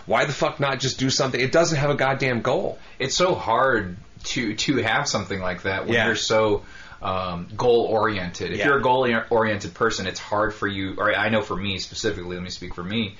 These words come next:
Speaker 2: is when I figure out something else I can do in art,
Speaker 1: Yeah.
Speaker 2: my brain goes,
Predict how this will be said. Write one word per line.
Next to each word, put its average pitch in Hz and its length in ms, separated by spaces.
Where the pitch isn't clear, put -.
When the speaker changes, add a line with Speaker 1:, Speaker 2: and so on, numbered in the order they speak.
Speaker 2:
is 98 460
when 117 160
I 113 80
figure 139 420
out 127 200
something 110 400
else 98 200
I 98 80
can 90 280
do 101 260
in 87 180
art, 92 380
Speaker 1:
Yeah. 104 200
Speaker 2:
my 107 240
brain 113 420
goes, 92 280